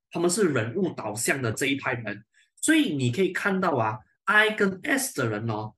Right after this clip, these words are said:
when 他们去买房地产的时候啦，他们很在乎哦，就是 emotional side 的东西的，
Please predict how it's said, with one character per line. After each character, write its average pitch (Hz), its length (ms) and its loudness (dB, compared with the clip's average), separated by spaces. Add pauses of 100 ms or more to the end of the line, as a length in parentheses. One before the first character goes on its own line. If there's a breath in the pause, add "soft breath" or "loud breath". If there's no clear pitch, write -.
(100)
when 147 220 4
他 214 120 0
们 208 120 -2
去 277 180 0
买 117 180 0
房 117 240 -6
地 196 120 -4
产 113 200 -6
的 117 80 -6
时 113 160 -6
候 135 180 -4
啦， 120 180 0 (360 loud breath)
他 285 260 2
们 175 280 0
很 110 400 -2
在 175 360 0 (120)
乎 135 260 2
哦， 113 240 0
就 196 140 0
是 175 520 2 (340)
emotional 151 720 2
side 175 200 -2
的 120 100 -2
东 113 160 -2
西 110 140 -6
的， 101 240 -10